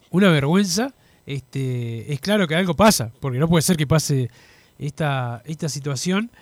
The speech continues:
este, con, con un audio de, del var de una de las jugadas más importantes, ¿no? que hubo en el partido y no su-, no subieron la, la, la jugada. Peñarol reclama que la,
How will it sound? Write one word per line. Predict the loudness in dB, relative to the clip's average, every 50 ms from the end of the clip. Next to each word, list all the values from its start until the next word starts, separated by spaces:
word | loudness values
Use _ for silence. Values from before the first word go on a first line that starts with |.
| _ _ _ _ _ _
este, | -8 -6 -6 -6 -6 _ -4 -4 -2 -2 -2 -2 -2 -2 -4 -4 -6 -6 -8 -10 -8
con, | -4 -2 -2 -2 -2 -4 -6 -8 -10 -8
con | -6 -4 -2
un | 0 0 2
audio | 2 2 2 2 2 0
de, | 0 0 -2 -2 -4
del | -4 -2 0 2
var | 4 4 6 6
de | 6 6
una | 6 6 6
de | 6
las | 6 4 4 4 2 0 0
jugadas | 2 4 4 6
más | 6 4 2
importantes, | 2 0 0 2 2 2 2 2 2 2
¿no? | 4 2 2
que | 0 0 0
hubo | 2 2 4 2 2 0 -4 -8 -16 -20 -20 -20 -20 -16 _
en | -4 -2 0 0
el | 0
partido | 0 0 0 2 2 4
y |
no | 4 4
su-, | 2 0 -2 -2
no | 0 0
subieron | 2 2 4 4 6 6 6 6
la, | 6 6 6 4 4 2 -2 -6 _ _ _ _ _ _ _ _ _ _ _ _ _ _ _ _ _ _ -10
la, | -6 -4 -2 0 0 0 0
la | 0 0 -2
jugada. | 0 2 4 4 4 4
Peñarol | 4 2 2 2 4 4
reclama | 2 2 4 4 6 6 8 6 6
que | 4 2
la, | 2 2 2 2 0 -2